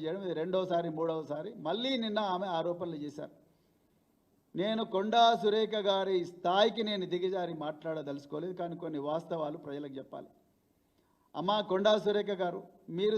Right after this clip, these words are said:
దయచేసి తెలంగాణలో మళ్ళా ప్రెస్ మీట్లు పెట్టకురి, నా రిక్వెస్ట్. తెలంగాణ సమాజం మిమ్మల్ని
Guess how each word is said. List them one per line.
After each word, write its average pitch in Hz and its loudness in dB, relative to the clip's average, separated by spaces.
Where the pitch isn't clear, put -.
దయచేసి 233 2
తెలంగాణలో 220 4
మళ్ళా 196 2
ప్రెస్ 180 -2
మీట్లు 196 -2
పెట్టకురి, 156 -4
నా 156 -2
రిక్వెస్ట్. 196 -2
తెలంగాణ 233 2
సమాజం 202 2
మిమ్మల్ని 233 -2